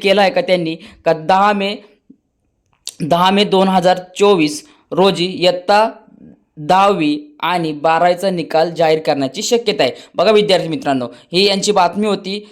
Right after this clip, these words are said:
त्यानंतर बघा त्यांनी याच्यामध्ये सांगितलं होतं की महाराष्ट्र राज्य माध्यमिक उच्च माध्यमिक शिक्षण मंडळ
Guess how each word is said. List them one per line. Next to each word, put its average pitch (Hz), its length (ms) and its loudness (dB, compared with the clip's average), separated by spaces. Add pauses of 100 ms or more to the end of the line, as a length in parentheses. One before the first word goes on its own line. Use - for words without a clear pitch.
(160)
त्यानंतर 220 440 2
बघा 190 240 2
त्यांनी 196 300 -2
याच्यामध्ये 208 360 -2
सांगितलं 202 300 0
होतं 165 140 -4
की 175 140 -6
महाराष्ट्र 175 400 0
राज्य 180 220 0
माध्यमिक 170 460 -2
उच्च 175 220 -8
माध्यमिक 165 520 -2
शिक्षण 170 320 -6
मंडळ 165 360 0